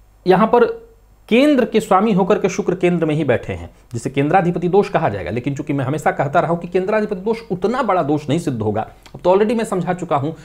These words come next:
कि शुक्र कमजोर हो जा रहे हैं, कारण यह है कि शुक्र दसम में जाकर के बैठे हैं, पर फिर भी गुरु की दृष्टि से दृष्ट होने से बहुत हद तक उनके इस दोष में कमी आएगी और ये जो दृष्टि संबंध है, वो अत्यंत श्रेष्ठ होगा। राहु केतु का संबंध इस कुंडली में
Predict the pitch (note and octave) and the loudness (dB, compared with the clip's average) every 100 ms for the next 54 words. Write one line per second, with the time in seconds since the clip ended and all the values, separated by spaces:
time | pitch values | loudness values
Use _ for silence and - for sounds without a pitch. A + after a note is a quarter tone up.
0 | - D3+ G#3+ G3 F3+ E3 E3+ F#3+ G#2 F3 | -10 -8 -4 -2 0 2 4 4 6 6
1 | C3+ G#2 E2+ F2 F2 - _ _ _ _ | 6 2 -2 -10 -14 -20 _ _ _ _
2 | - C#3 F3+ F3 D#3+ A3 A#3+ - - C3 | 2 4 4 4 2 0 -2 -8 -6 -4
3 | F3+ D#3+ B2 F3 F#3+ C#3+ B2 A#2+ A#2 G2 | 0 2 2 2 2 2 2 2 0 -2
4 | F2 F#2 F2+ F2 - - C#3+ F#3 F3+ F3 | -4 -6 -10 -12 -14 -6 -2 2 2 4
5 | E3+ F#3+ D3 D3 F#3 F3 A2 G3+ - D3+ | 2 0 -2 -4 -6 -4 -2 -2 -2 -4
6 | B2 - F#3+ - - F#2+ C#3 F3 F3+ C3 | -4 -4 -8 -10 -10 -2 0 0 -6 -8
7 | E3 C#3 B2 C#3 A#2 G2+ C3+ B2 C#3+ - | -6 -6 -8 -8 -8 -6 -6 -6 -8 -8
8 | - - A2 D#3 F#3 G#2+ G2+ C#3 D#3 - | -18 -2 2 2 2 0 -2 -4 -6 -4
9 | C3+ D3+ C#3 B2 D3 - A#3 C#3+ C#3+ D#3+ | 0 0 0 0 -4 -4 -4 -2 -4 -2
10 | F3+ C3+ - C#3+ D3 - F#2+ - - C2 | 0 0 -2 -6 -6 -8 -6 -6 -10 -14
11 | - - - - - - F#3+ A3+ A#3+ G#3+ | -14 -20 -20 -20 -4 2 4 4 2 -2
12 | A#3+ G#3+ F#3+ F#3+ G#3 G3+ F3+ D#3+ D#3+ G#3 | 0 -2 0 0 0 0 -2 -2 0 0
13 | F3 F3 | -2 -4